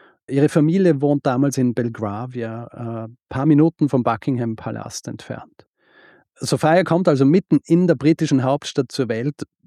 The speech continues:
sehr weit entfernt vom früheren Reich ihrer Familie. Und nur ein paar Monate vor Sophias Geburt hat das britische Parlament Victoria einen neuen Titel verliehen. Und zwar Empress of India,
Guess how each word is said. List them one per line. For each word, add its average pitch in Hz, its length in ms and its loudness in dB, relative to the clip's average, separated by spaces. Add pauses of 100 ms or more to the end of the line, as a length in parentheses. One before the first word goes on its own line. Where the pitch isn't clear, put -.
(340)
sehr 165 200 2
weit 120 220 0
entfernt 117 520 -2
vom 110 240 -6
früheren 117 440 -2
Reich 107 360 -10
ihrer 113 180 -8
Familie. 123 580 -2 (1120)
Und 143 280 2 (120)
nur 165 320 2
ein 156 80 -4
paar 151 180 0
Monate 147 460 2
vor 147 480 -4
Sophias 131 640 -4
Geburt 127 420 -4
hat 120 140 -4
das - 180 -10 (200)
britische 135 560 -2
Parlament 120 560 -4
Victoria 123 640 -2 (640)
einen 123 140 0
neuen 120 200 -2
Titel 131 280 -4
verliehen. 101 400 -10 (880)
Und 110 140 -10
zwar 104 260 -4 (380)
Empress 156 400 2
of 127 140 -4
India, 135 560 0